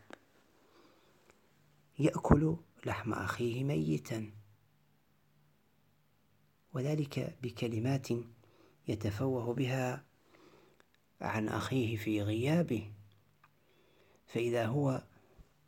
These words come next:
يسارع إلى التقوى خوفاً من هذه الصورة الشري-، الشنيعة،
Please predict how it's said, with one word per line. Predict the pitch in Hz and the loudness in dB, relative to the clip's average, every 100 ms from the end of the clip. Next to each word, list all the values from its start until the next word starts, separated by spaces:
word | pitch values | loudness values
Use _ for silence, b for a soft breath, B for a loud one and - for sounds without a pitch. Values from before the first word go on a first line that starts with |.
| _ b b b b b b _ _ _ _ - | _ b b b b b b _ _ _ _ 0
يسارع | 123 107 - 160 151 147 127 117 | 0 2 4 4 6 4 2 0
إلى | 110 107 107 | 2 2 0
التقوى | - 131 - 120 107 104 - - - - _ | -2 -4 -2 -2 -2 -4 -6 -14 -20 -20 _
خوفاً | - - 139 127 | -8 -2 -2 0
من | 110 104 107 | 0 0 2
هذه | 113 104 101 | 4 4 2
الصورة | 101 135 123 107 | 0 -2 -2 -4
الشري-، | 113 - 120 113 113 | -6 -6 -6 -6 -8
الشنيعة، | - - 120 127 120 107 | -4 -2 0 -2 -4 -6